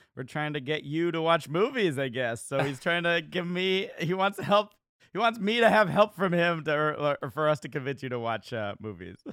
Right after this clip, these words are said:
Speaker 1: <laughs>
Speaker 2: Bring Me the Horizon? What is that from?
Speaker 1: Uh, that quote, I thought he was referencing another quote earlier. Uh, Bring Me the Horizon quote. I don't know that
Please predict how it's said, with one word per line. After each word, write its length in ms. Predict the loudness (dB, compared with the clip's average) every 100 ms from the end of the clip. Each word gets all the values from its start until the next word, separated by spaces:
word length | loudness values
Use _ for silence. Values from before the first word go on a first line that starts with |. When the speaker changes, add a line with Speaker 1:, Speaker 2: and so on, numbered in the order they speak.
| -18
Speaker 1:
<laughs> 180 | -20 -10
Speaker 2:
Bring 320 | -4 -4 -2
Me 140 | -2
the 140 | -2 0
Horizon? 640 | 2 4 2 2 -2 -6
What 100 | -4
is 120 | -4
that 240 | -2 -2 -2
from? 320 | -8 -8 -14 _ -10
Speaker 1:
Uh, 520 | -4 -2 -2 -4 -6 -12 -16 -16 -12
that 320 | -8 -8 -8 -18 -10
quote, 360 | -4 -4 -4 -4
I 200 | -2 0
thought 180 | 0
he 80 | 0
was 80 | 2
referencing 420 | 0 0 -4 -4
another 360 | -2 -2 -2 -4
quote 340 | -6 -6 -6 -6
earlier. 760 | -4 -2 -2 -6 -8 -10 -14 _ -14
Uh, 100 | -14 -12
Bring 320 | -10 -8 -8
Me 160 | -6 -6
the 140 | -6
Horizon 800 | -8 -8 -8 -8 -6 -8 -10 -12
quote. 400 | -12 -14 -12 -14 _ _ _ _ _ _ _ -14
I 40 |
don't 200 | -10 -8
know 60 | -8
that 220 | -8 -12